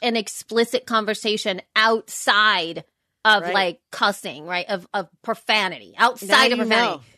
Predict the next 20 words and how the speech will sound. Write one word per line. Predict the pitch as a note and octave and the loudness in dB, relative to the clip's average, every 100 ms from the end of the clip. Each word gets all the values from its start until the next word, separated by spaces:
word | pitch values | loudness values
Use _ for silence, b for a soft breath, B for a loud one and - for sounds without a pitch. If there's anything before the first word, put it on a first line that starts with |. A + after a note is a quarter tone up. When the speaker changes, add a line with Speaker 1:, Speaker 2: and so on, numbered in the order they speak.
| b b - | b b 0
Speaker 1:
That, | C4 | 0
and | C4 C4 | 4 4
I | C4 | 4
was | C4 | 2
just | C4 C#4 | -4 -2
like, | C4 - | -2 -2
"How?" | - - F4+ - - | -10 0 2 2 0
I | - | -2
couldn't | C4 E4+ F4+ F4+ | -2 -2 -4 -6
even, | D4 C4 A#3+ G#3 _ _ - | -2 0 0 -6 _ _ -8
and | B3 | -4
then | C#4+ C#4 | -2 -2
you're | C4 | 0
like, | B3 A#3 | 0 0
"It's | C4 B3+ | -4 -4
me." | C4+ E4+ C4+ E3 - | -6 -6 -8 -6 0
I'm, | A#3 C4+ | 0 2
<laughs> | |
you | D#4 F#4+ - - - | 0 -2 -6 -12 0
were | A4+ | 2